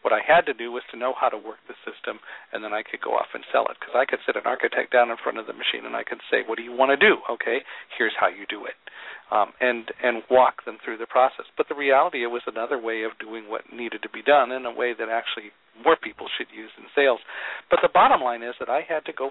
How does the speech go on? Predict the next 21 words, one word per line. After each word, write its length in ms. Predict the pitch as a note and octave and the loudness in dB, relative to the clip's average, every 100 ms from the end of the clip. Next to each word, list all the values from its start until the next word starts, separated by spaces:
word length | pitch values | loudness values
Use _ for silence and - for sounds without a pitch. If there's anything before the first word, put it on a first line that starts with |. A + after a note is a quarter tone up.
| - | 0
find 340 | A2 A2+ A#2 - _ _ B2+ | 0 0 -10 -18 _ _ -6
a 60 | |
job 360 | - A2 A2 A2+ _ _ _ - | 0 4 4 4 _ _ _ 0
by, 240 | B2 A#2 - | 2 2 -2
by 120 | C3+ B2+ | -2 0
starting 340 | - A#2+ A2+ | 0 0 0
my 140 | A#2+ | -2
own 140 | B2 B2+ | -2 0
company 360 | - - A#2+ A2 - | 0 0 -4 -8 -6
for 100 | A#1 | -4
a 80 | |
while. 320 | A#1 A#1 - - - - - - | 0 0 -2 -6 -20 -20 -20 -20
And 140 | G#2+ | -4
then 140 | A2 A#2+ | 2 4
I 180 | A2+ | 4
eventually 380 | A2 A#2 - B2+ A#2 | 0 -2 -2 -2 -2
went 220 | A#2+ - | -2 2
back 260 | A#2 A2 - | 2 2 -4
into, 640 | A#2+ B2 - B2 G#2+ G#2+ _ - - _ - | -8 -6 -4 -4 -4 -8 _ -20 -20 _ -4
um, 260 | A#2 G2 - _ | 2 2 0 _
to 100 | - | -4